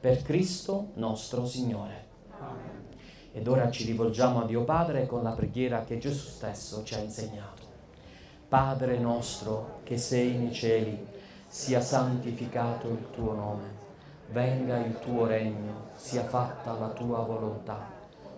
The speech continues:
come in cielo così in terra.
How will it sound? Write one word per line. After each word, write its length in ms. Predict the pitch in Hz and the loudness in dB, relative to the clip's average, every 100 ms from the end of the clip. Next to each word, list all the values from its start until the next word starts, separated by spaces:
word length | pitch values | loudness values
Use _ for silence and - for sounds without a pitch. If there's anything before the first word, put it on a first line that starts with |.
| - | -6
come 280 | - 143 135 | 4 4 6
in 180 | 120 117 | 2 -2
cielo 520 | - 139 143 139 131 | -2 0 0 -2 -2
così 260 | 120 110 117 | -4 -6 -4
in 180 | 113 113 | -2 -2
terra. 460 | 104 101 - - - | -4 -6 -8 -12 -14